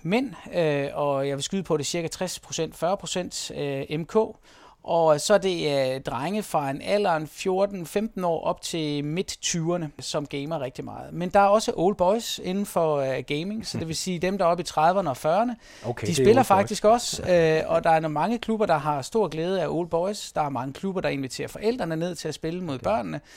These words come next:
Speaker 1: Så på den måde, det er jo ligesom at gå til fodbold. Altså, vi ved jo godt, hvad det vil sige at gå til fodbold med vores, øh, dreng eller vores pige, og vi inkluderer os selv i det, og bliver dommer og alle mulige ting og sager.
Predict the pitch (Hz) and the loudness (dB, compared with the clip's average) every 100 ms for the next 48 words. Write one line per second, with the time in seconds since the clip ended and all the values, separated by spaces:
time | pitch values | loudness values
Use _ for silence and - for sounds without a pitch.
0 | - - - - - 165 175 208 190 180 | -20 -20 -20 -4 -2 2 4 4 4 6
1 | 196 208 196 190 220 240 180 175 165 151 | 6 6 6 4 4 2 0 -2 -2 2
2 | 220 185 147 - - 165 147 151 170 208 | 2 2 -4 -10 -12 -8 -6 -4 4 6
3 | 190 170 190 196 170 151 202 202 165 - | 6 2 0 -2 -2 -4 -4 -2 -4 -4
4 | 160 143 143 185 185 185 165 147 143 143 | -2 -2 -2 -2 -2 -2 -2 -4 -2 -4
5 | 143 151 135 147 185 - 156 151 143 - | -4 -6 -4 -4 -4 -4 -6 -4 -4 -6
6 | - 185 214 - 147 151 - 151 151 143 | -6 -4 -2 -4 -2 -4 -4 -6 -6 -4
7 | 185 160 - 196 160 185 196 190 151 139 | 0 0 0 -4 -4 -4 -2 -2 -2 -2
8 | 160 151 143 151 185 190 156 180 170 147 | -2 -2 2 2 2 0 0 0 -6 -6
9 | 185 165 160 165 | -8 -8 -4 -4